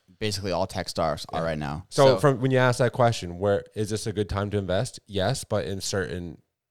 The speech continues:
Speaker 2: areas.
Speaker 1: Yep. Certain
Speaker 2: Right?
Speaker 1: sectors.
Speaker 2: Certain
Speaker 1: Pick your
Speaker 2: sectors.
Speaker 1: sectors.
Speaker 2: Yeah.
Speaker 1: Um, you know, I, it's as h-, as much as I hate watching the news, or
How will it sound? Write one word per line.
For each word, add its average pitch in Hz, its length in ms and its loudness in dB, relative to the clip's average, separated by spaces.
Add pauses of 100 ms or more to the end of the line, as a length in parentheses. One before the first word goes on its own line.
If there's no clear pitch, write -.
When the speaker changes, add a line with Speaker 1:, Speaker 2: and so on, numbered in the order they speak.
Speaker 2:
areas. 76 520 -8
Speaker 1:
Yep. - 240 -10 (200)
Certain 104 220 -2
Speaker 2:
Right? 101 60 -2
Speaker 1:
sectors. 90 380 -4
Speaker 2:
Certain 117 140 4
Speaker 1:
Pick 131 80 -4
your 123 100 0
Speaker 2:
sectors. 107 540 -2 (180)
Speaker 1:
sectors. 60 120 -16 (200)
Speaker 2:
Yeah. 101 240 2
Speaker 1:
Um, 95 240 2 (460)
you 107 80 -2
know, 107 120 6
I, 92 100 2 (320)
it's - 240 -8
as - 160 -4
h-, 104 180 -8 (120)
as 95 160 -8 (280)
much 123 240 0
as 135 60 0
I 123 80 4
hate 107 400 -2
watching 98 420 0
the 104 60 0
news, 104 260 0
or 90 160 -8